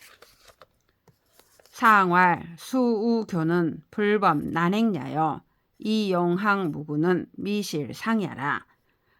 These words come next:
상전에 말하였다. 교회에서 기다림은 난을 범하여 가지 않는 것이요.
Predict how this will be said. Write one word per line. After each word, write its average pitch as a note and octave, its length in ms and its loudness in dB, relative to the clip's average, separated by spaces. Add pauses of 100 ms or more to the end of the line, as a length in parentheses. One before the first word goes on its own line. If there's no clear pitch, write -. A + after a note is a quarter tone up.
(120)
상전에 A#3 640 2
말하였다. E3 840 0 (180)
교회에서 A3+ 680 2
기다림은 E3 680 0 (140)
난을 F#3+ 480 0
범하여 F#3+ 600 -2
가지 F#3+ 340 -6
않는 E3+ 320 -2
것이요. D3+ 580 -6